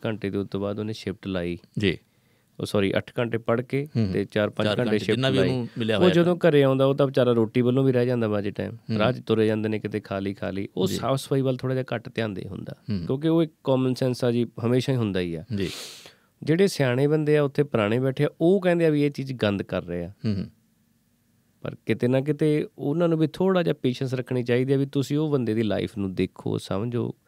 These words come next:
Speaker 1: ਜਦੋਂ ਦੋ ਤਿੰਨ ਕੁ ਸਾਲ ਪੁਰਾਣੇ ਹੋ ਜਾਂਦੇ ਆ, ਕਿਉਂਕਿ ਉਹ, ਉਹ ਉੱਥੇ ਦੇ ਪੜ੍ਹੇ ਲਿਖੇ ਆ।
Speaker 2: ਹੂੰ, ਹੂੰ।
Speaker 1: ਉਹਨਾਂ ਨੇ ਅੱਗੇ ਜਾ ਕੇ ਕੀ ਬਣਨਾ, ਕਿਵੇਂ ਨਹੀਂ ਬਣਨਾ, ਉਹਨਾਂ ਨੂੰ ਤਕਰੀਬਨ almost aware ਨੇ ਆਪਣੀ ਲਾਈਫ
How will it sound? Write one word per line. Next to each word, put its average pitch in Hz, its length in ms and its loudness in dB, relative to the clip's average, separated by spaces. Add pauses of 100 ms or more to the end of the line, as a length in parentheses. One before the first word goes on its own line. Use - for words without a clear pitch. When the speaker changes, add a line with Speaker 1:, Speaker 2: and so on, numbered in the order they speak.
(560)
Speaker 1:
ਜਦੋਂ 156 320 2
ਦੋ 147 140 4
ਤਿੰਨ 143 200 2
ਕੁ 143 60 -4
ਸਾਲ 143 180 2
ਪੁਰਾਣੇ 127 360 2
ਹੋ 127 100 0
ਜਾਂਦੇ 120 300 0
ਆ, 113 80 2
ਕਿਉਂਕਿ 139 260 -4
ਉਹ, 156 280 -2 (380)
ਉਹ 175 140 0
ਉੱਥੇ 151 220 -4
ਦੇ 160 100 -2
ਪੜ੍ਹੇ 165 280 -2
ਲਿਖੇ 98 300 -6
ਆ। 82 40 -12 (180)
Speaker 2:
ਹੂੰ, 110 160 -2
ਹੂੰ। 78 120 -10 (640)
Speaker 1:
ਉਹਨਾਂ 139 160 4
ਨੇ 147 80 6
ਅੱਗੇ 123 180 2
ਜਾ 131 120 2
ਕੇ 131 120 -2 (100)
ਕੀ 123 220 0
ਬਣਨਾ, 110 380 2
ਕਿਵੇਂ 110 320 2
ਨਹੀਂ 117 180 0
ਬਣਨਾ, 113 280 -2
ਉਹਨਾਂ 156 320 0
ਨੂੰ 160 300 -4
ਤਕਰੀਬਨ 135 420 0
almost 127 540 -4
aware 147 440 2
ਨੇ 110 100 2
ਆਪਣੀ 87 220 -4
ਲਾਈਫ 85 220 -10